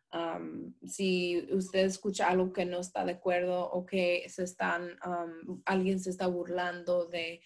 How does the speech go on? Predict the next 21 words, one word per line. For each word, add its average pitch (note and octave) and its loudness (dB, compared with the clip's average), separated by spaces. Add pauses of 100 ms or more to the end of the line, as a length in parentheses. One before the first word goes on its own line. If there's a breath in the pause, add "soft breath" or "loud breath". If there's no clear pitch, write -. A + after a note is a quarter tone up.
(220 soft breath)
alguien F3+ 0
con F#3 0
salud E3+ 0
me-, F3 -4
con E3+ -2
problemas F3 0
de F3+ -6
salud E3+ -2
mental F3+ 2
o F3+ 6
una F3 2
condición, F#3 0 (320 loud breath)
am, E3 -2 (140)
hablar, G3+ 6 (100)
am, F#3 4
educar G3+ 6
a A#3+ 10
los A3 4
demás, G3 6
hablar, F#3 4
am, F3+ -2